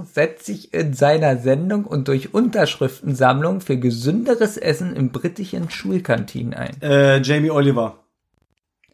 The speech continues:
Speaker 1: Moment. Ah, du möchtest die Antwortmöglichkeiten.
Speaker 2: Nicht. Ich, meine Antwort ist
Speaker 1: Also,
Speaker 2: Jamie Oliver.
Speaker 1: Alfred Biolek.
Speaker 2: <laughs> An den hatte ich erst gedacht.
Speaker 1: Martha Stewart.
Speaker 2: Hm.
Speaker 1: Oder Jamie Oliver.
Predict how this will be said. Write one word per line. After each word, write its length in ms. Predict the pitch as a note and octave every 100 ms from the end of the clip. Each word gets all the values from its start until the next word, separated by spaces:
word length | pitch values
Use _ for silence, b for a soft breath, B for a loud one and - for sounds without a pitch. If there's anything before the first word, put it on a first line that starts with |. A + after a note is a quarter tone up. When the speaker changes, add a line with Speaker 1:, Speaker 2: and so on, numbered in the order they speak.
| _ _ _ _ _ _
Speaker 1:
Moment. 640 | C3 B2 A#2+ A#2+ F3 - _ _ _ _ _ _ _ _ _ _ _ _ _ _ _ _ _ _ _ _ _ _ _ _ _
Ah, 180 | G#3 D#3+
du 80 |
möchtest 360 | C3 C#3+ D#3 C#3+
die 100 | D#3
Antwortmöglichkeiten. 1120 | E3 D#3 C#3+ C3 C3+ C#3 C#3+ C3 - - - D3 D#3+
Speaker 2:
Nicht. 420 | E3+ C#3 - - -
Ich, 180 | B2
meine 260 | C3 C#3+ E3+
Antwort 260 | E3+ E3+ D#3 D#3
ist 140 | D3+
Speaker 1:
Also, 140 | E3 E3
Speaker 2:
Jamie 100 | E3
Oliver. 140 | E3 E3
Speaker 1:
Alfred 520 | F3 E3 D#3+ E3 C#3
Biolek. 640 | F3 G#3+ A3+ A#3 C#4 - - - -
Speaker 2:
<laughs> 340 | C#3+ - C#3 C#3+
An 80 |
den 140 | B2+ B2
hatte 140 | C#3 -
ich 80 | B2
erst 140 | A2+
gedacht. 360 | B2 B2 G#3+ -
Speaker 1:
Martha 640 | D3 D3+ E3+ G3 F3+ D#3
Stewart. 800 | - - G3 A#3+ C4+ D4 - D3
Speaker 2:
Hm. 340 | E3 F3 G#3 -
Speaker 1:
Oder 440 | E3 F3 F#3 E3+
Jamie 460 | D3+ E3 F3 E3+ F3
Oliver. 640 | D#3 D3 C#3 C3 C#3